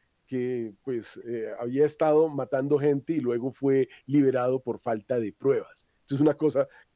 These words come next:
que suena a loca. Pero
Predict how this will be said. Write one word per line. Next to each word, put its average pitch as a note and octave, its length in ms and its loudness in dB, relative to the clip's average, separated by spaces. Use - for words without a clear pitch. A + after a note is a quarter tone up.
que A#2+ 320 -4
suena C#3 280 2
a A#2 200 -6
loca. C#3 380 0
Pero D#3 360 2